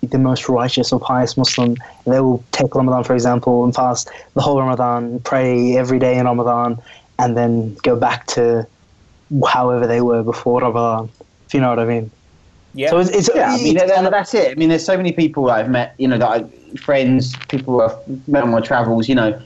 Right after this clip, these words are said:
Speaker 3: they'll do, like, we spoke about it earlier, you know, if you see in, in Albania or in Kosovo, uh, Ramadan being practiced there, uh, you know, people say it's just, you know, "Yeah, I'm, I'm practicing Ramadan, I'm not drinking rakia."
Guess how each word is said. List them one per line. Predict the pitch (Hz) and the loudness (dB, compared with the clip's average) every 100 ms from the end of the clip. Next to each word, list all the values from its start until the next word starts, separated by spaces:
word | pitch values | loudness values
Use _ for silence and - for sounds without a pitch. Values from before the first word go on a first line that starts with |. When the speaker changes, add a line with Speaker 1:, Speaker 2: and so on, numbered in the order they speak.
| - _ - | -20 _ -2
Speaker 3:
they'll | 135 | 0
do, | 135 143 | 2 2
like, | 147 139 143 | 2 2 2
we | |
spoke | 143 - 160 | -2 0 -2
about | 151 135 | 0 0
it | 139 | 2
earlier, | 147 156 123 | 2 2 2
you | 123 | 0
know, | 143 | 0
if | 123 123 | 0 -2
you | 131 | -4
see | 131 131 123 117 | -2 0 2 2
in, | 123 120 113 | 2 2 2
in | 117 117 | 0 2
Albania | 117 123 135 117 110 | 2 2 2 2 2
or | 107 107 107 | 2 2 2
in | 107 | 0
Kosovo, | 101 135 131 120 101 98 98 - | -2 -4 -4 0 2 2 0 -2
uh, | 104 101 98 98 98 82 78 80 | 0 2 2 2 0 -2 -4 -2
Ramadan | 117 120 117 110 110 | 0 0 0 0 0
being | 107 113 | 0 -2
practiced | 107 107 101 | -4 -4 0
there, | 143 120 120 | 2 4 2
uh, | 120 | 0
you | 120 123 | 0 0
know, | 113 | 2
people | 131 120 | 0 -2
say | 113 120 113 | 0 0 0
it's | 110 | 0
just, | 131 131 | -2 0
you | 131 | 0
know, | 113 110 - - _ | 2 0 -4 -14 _
"Yeah, | 131 110 - | 0 2 2
I'm, | 120 110 | 0 0
I'm | 113 | 0
practicing | 135 - - | -2 -4 -2
Ramadan, | 127 123 101 | 0 0 2
I'm | 110 | 2
not | 117 - | 2 0
drinking | 113 104 110 | -2 -2 0
rakia." | 135 135 95 87 76 | 0 -2 -2 -2 -2